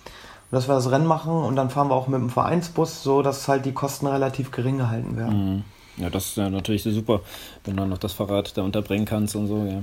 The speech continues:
Speaker 1: Ja, das ist ja so ein bisschen ein Kurztrip auch noch, ne? Also viele
Speaker 2: Ja.
Speaker 1: sagen auch, stur muss man einfach mitfahren.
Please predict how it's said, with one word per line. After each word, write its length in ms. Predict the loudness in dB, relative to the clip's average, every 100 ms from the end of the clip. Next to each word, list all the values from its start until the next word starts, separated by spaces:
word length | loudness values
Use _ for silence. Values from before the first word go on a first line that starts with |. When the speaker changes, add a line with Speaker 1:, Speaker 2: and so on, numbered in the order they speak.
| -4
Speaker 1:
Ja, 260 | 0 4 6
das 180 | 4 2
ist 120 | 4
ja 80 | 4
so 80 |
ein 80 | 6
bisschen 260 | 4 4 2
ein 100 | 4
Kurztrip 560 | 4 4 2 2 4
auch 180 | 4 4
noch, 200 | 2 2
ne? 220 | 2 2 0 -10 -16 0
Also 220 | 4 6
viele 260 | 6 6 8
Speaker 2:
Ja. 60 |
Speaker 1:
sagen 240 | 8 6 8
auch, 220 | 6 6
stur 320 | 2 4 6
muss 180 | 4 2
man 140 | 4
einfach 260 | 4 4 4
mitfahren. 600 | 4 2 2 4 4 2